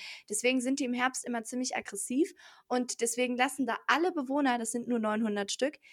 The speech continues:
lassen ihre Häuser offen stehen, lassen ihre Türen von den, von den Autos offen stehen und so,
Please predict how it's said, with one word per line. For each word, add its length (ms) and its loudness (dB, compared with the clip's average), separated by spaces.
lassen 540 2
ihre 400 0
Häuser 400 8
offen 160 0
stehen, 300 0
lassen 220 -4
ihre 260 -2
Türen 500 0
von 160 -2
den, 160 -4
von 140 -4
den 160 -4
Autos 420 4
offen 300 2
stehen 300 0
und 120 -4
so, 160 2